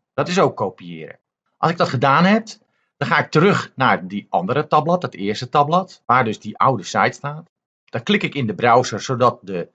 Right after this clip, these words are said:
hele tekst geselecteerd wordt. Je ziet hem blauw worden. En dan ga ik op dit puntje hier weer staan bij die N L. En ik selecteer met de linkermuis ingedrukt houden alleen dat teamsites. Dan ga ik erop staan met de rechtermuis. En dan zeg ik plakken. Want ik wil die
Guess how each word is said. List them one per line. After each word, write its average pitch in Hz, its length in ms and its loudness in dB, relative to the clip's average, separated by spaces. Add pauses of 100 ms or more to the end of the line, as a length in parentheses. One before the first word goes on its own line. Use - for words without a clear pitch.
hele 123 340 2
tekst - 500 -4
geselecteerd 120 720 -2
wordt. 175 220 -4
Je - 60 -12
ziet 127 140 -8
hem 98 100 -6
blauw 98 280 2
worden. 170 340 -4
En 120 80 -4
dan 123 80 0
ga 123 120 2
ik 117 100 -2
op 101 140 -10
dit - 240 -12
puntje 151 320 -4
hier 110 180 -4
weer 101 120 -4
staan 90 280 0
bij 92 140 0
die 87 200 -10
N 95 360 -8
L. 151 300 2 (440)
En 127 120 -2
ik 127 100 -4
selecteer 135 760 0
met 110 160 -8
de 101 60 -8
linkermuis 120 680 0
ingedrukt 113 440 -8
houden 104 380 0 (180)
alleen 107 380 0
dat 107 220 -4
teamsites. 87 760 -10 (180)
Dan 110 100 -8
ga 131 100 0
ik - 120 -2
erop - 240 -4
staan 151 220 2
met 147 120 -2
de 147 60 -2
rechtermuis. 139 800 -2 (600)
En 120 100 -4
dan 127 80 2
zeg 113 200 0
ik 120 240 -4 (180)
plakken. - 360 -2 (480)
Want 113 160 -10
ik 117 80 -10
wil 123 200 0
die 104 220 -12